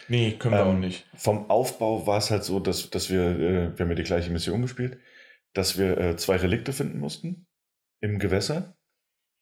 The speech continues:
Speaker 2: Und, äh, ich hab das auch bei, bei unseren Nachbarn ja ein bisschen beobachten dürfen, also rechts von uns.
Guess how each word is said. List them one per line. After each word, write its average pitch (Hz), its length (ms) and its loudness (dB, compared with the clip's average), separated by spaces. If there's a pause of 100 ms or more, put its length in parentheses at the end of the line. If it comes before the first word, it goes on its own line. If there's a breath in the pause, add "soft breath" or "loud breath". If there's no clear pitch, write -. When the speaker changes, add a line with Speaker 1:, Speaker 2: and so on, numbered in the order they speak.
(600)
Speaker 2:
Und, 98 320 2
äh, 92 240 4 (680 loud breath)
ich 101 140 2
hab 123 100 4
das - 140 -2
auch - 200 0
bei, 92 140 4
bei 95 160 0
unseren 90 240 2
Nachbarn 90 300 0
ja 78 80 0
ein 78 100 0
bisschen 80 220 -4
beobachten 80 480 -4
dürfen, 82 280 -4
also 71 280 -6
rechts - 360 -4
von 95 200 -4
uns. 101 240 -4